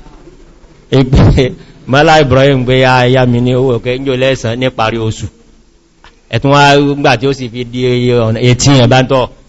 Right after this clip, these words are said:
"Ẹ, owó yín ni o." Ǹjẹ́ Mọ́lá Ibrahim lè gbà, "A, èé ṣe yìí tí, a, ìparí oṣù la dá?" Ẹ́, kí ni ìdájọ́ ṣẹ̀ríà mẹ́?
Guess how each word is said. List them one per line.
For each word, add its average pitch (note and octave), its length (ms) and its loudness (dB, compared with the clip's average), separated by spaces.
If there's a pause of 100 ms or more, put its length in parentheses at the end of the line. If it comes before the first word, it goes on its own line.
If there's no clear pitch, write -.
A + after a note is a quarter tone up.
(220)
"Ẹ, A#2+ 460 -12
owó C#3 280 -8
yín D#3 140 -4
ni D3 80 -6
o." C#3 280 -4 (140)
Ǹjẹ́ C3 160 0
Mọ́lá E3 260 2
Ibrahim C#3+ 280 2
lè C#3 120 4
gbà, B2+ 120 0
"A, C3 220 2
èé C3+ 120 -2
ṣe C3 120 -2
yìí B2 200 2
tí, C3 240 -2
a, A2+ 100 0 (360)
ìparí B2 300 0
oṣù B2 260 -2
la B2 140 -2
dá?" C#3+ 180 0 (1800)
Ẹ́, B2+ 160 -2 (1120)
kí C#3+ 60 -4
ni D3+ 80 0
ìdájọ́ A#2+ 360 -4
ṣẹ̀ríà A2+ 340 -6
mẹ́? A2+ 180 -8